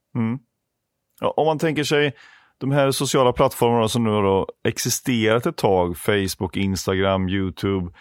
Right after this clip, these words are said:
LinkedIn, eh, Snapchat till viss del och kanske, men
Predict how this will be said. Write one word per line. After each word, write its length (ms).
LinkedIn, 680
eh, 260
Snapchat 640
till 120
viss 240
del 200
och 100
kanske, 300
men 440